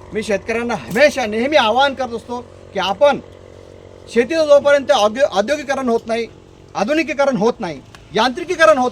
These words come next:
नाही, तोपर्यंत शेती आणि शेतकरी या दोन घटकांचा कधीही उद्धार होणार नाही. आणि हा त्याचा एक बेस्ट नमुना आहे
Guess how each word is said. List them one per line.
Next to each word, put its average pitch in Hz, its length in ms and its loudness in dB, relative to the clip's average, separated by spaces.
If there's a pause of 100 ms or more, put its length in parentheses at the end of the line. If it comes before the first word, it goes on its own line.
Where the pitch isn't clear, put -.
नाही, 226 160 -8
तोपर्यंत 262 760 -6
शेती 240 280 -2
आणि 320 180 0
शेतकरी 233 460 -4 (240)
या 214 120 0
दोन 233 240 0
घटकांचा 226 420 -2
कधीही 233 280 -4
उद्धार 262 280 4
होणार 226 240 -2
नाही. 226 180 -6 (260)
आणि 214 140 -4
हा 202 260 -2
त्याचा 247 280 -4
एक 190 160 -8
बेस्ट 285 260 6
नमुना 233 300 -2
आहे 180 200 -4